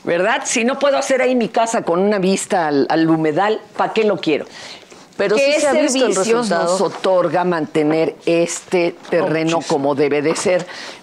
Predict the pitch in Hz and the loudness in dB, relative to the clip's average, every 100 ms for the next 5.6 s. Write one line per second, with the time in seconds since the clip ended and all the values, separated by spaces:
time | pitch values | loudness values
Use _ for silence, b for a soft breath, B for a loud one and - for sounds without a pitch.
0 | - 214 214 247 269 294 302 - 294 294 | -4 -2 0 0 0 0 -2 0 0 2
1 | 285 330 320 269 277 175 170 165 151 151 | 0 0 2 2 0 -2 -2 0 2 2
2 | 170 175 151 - 143 143 156 151 180 165 | 2 0 -2 -2 -2 -2 -4 -2 -2 0
3 | 190 175 226 196 156 156 - 160 240 196 | -2 0 0 0 -2 -2 -2 0 0 0
4 | 190 - 220 208 220 - - - - - | -2 0 2 2 0 -8 -20 -20 -20 -20
5 | - 208 208 208 208 208 | -4 0 2 4 2 0